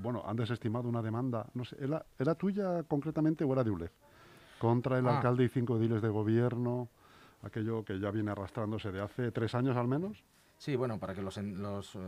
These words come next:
Speaker 2: oyentes lo entiendan, em, hubo una in-, un invento, tanto del alcalde como del señor Márquez, hoy concejal de, de, de sostenibilidad,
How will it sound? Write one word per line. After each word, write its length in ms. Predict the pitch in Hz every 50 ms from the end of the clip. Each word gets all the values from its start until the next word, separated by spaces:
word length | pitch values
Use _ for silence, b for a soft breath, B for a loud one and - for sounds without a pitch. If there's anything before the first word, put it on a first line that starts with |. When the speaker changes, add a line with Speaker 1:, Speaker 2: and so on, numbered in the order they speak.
| 90 90 87 80 65
Speaker 2:
oyentes 340 | 98 104 113 120 120 135
lo 80 | 127 127
entiendan, 600 | 123 123 123 135 135 135 135 131 131 135 135 135 -
em, 760 | - 117 107 101 98 98 95 90 90 87 87 87 85 82 80 - _ _ _ _ _ _ _ _ _ _ -
hubo 280 | 160 160 156 156 143
una 260 | 135 135 131 123 123
in-, 200 | 120 120 117 123 -
un 140 | 147 135 135
invento, 520 | 123 120 143 156 160 147 - 139 156 160
tanto 300 | - - 104 101 95 104
del 120 | 98 98
alcalde 460 | 95 92 95 95 123 131 127 117 117 101
como 300 | - 107 98 98 95 92
del 120 | 90 90
señor 260 | - - 101 110 110
Márquez, 280 | 107 120 - - 107 98
hoy 60 | 104
concejal 500 | 92 110 104 - 101 92 - 110 107 104
de, 280 | 101 101 95 92 92 90
de, 160 | 73 95 92
de 300 | 92 90 87 87 85 82 85
sostenibilidad, 760 | - 90 - - 95 95 95 95 95 101 113 131 139 139